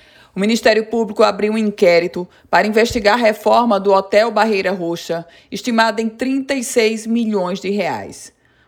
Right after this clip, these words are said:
Um dos argumentos que embasa a abertura dessa investigação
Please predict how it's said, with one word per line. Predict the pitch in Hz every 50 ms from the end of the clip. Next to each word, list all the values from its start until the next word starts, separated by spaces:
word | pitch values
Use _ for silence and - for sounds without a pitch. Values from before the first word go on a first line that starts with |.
| _ -
Um | 190
dos | 202 220 196 220
argumentos | 202 233 226 202 196 202 196 196 190 202 196 -
que | - 208
embasa | 202 190 185 190 196 202 196 190 190 190 190
a | 170
abertura | 175 180 190 208 - - 233 247 254 226
dessa | 196 185 196 190 -
investigação | 196 190 175 - - 180 170 165 170 170 - 214 214 214 190 175